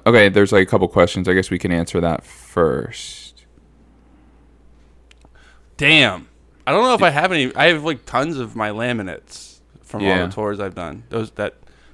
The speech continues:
Speaker 2: I collect those. But let me
Speaker 1: What do I,
Speaker 2: think,
Speaker 1: what do
Speaker 2: dude.
Speaker 1: I have?
Speaker 2: I feel like I have tons of stuff from the years, but I don't really know if anything's notable.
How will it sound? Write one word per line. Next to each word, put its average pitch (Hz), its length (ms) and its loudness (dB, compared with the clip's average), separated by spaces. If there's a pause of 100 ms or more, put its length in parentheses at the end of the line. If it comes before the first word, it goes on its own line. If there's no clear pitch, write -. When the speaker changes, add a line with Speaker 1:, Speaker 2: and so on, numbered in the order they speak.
Speaker 2:
I 107 200 -6
collect 110 420 -10
those. 95 460 -14 (180)
But 104 300 -2 (420)
let 143 120 -6
me 196 100 -4
Speaker 1:
What 143 120 -12
do 180 60 -12
I, 175 40 -8
Speaker 2:
think, 135 220 -10
Speaker 1:
what 110 100 -12
do 180 80 -6
Speaker 2:
dude. 151 100 -8
Speaker 1:
I 117 120 -8
have? 107 640 -18
Speaker 2:
I 123 60 -8
feel 170 140 -4
like 208 60 4
I 175 40 6
have 143 120 0
tons 139 280 0
of 123 80 -6
stuff 104 260 -4
from 92 420 -12 (1900)
the 117 100 -10
years, 110 400 -8
but 107 160 -8
I 104 100 -4
don't 107 120 -8
really 98 320 -10 (220)
know 113 140 -6
if 104 80 -10
anything's 110 300 -10
notable. 175 880 -10